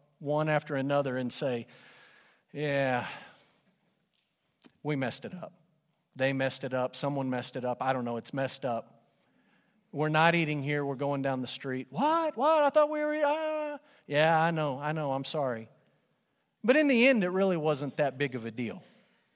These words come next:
I wasn't worried that any of the pastors were gonna sue me, right? "Fajitas for four. You can be expecting a call from my lawyer." That didn't happen.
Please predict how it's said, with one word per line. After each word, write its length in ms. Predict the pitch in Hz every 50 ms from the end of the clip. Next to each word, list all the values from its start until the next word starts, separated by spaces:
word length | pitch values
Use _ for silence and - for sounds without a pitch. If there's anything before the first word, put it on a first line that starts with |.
| _ _ _ _ _ - - _
I 120 | - 170 214
wasn't 360 | 233 240 226 196 196 202 175
worried 360 | 170 175 196 190 190 180 151
that 120 | 156 156 165
any 240 | 175 175 175 170
of 140 | 165 156 139
the 80 | 143 139
pastors 520 | - 160 165 156 151 - - 143 131 117
were 100 | 131 143
gonna 200 | 135 151 143 131
sue 340 | 120 - - - 196 185 170
me, 300 | 151 127 101 90 82 - - - _ _ _ _ _ _ _ -
right? 320 | 123 127 - 139 147 - - - - - - - - - - -
"Fajitas 540 | - 175 180 170 190 196 196 180 175 156
for 160 | - - 175 -
four. 480 | - 196 185 175 151 123 101 95 - - -
You 120 | 156 185
can 160 | 170 - 175
be 220 | 165 165 170 160 165
expecting 560 | 147 - - - - 160 156 - - 156 143
a 40 | 131
call 280 | - - 156 147 147
from 160 | - - 151 139
my 140 | 139 139
lawyer." 580 | 139 135 139 139 139 135 120 113 107 92 92 - - _ -
That 160 | 131 139 147
didn't 200 | 156 156 151 139
happen. 440 | 135 143 139 123 - - 113 98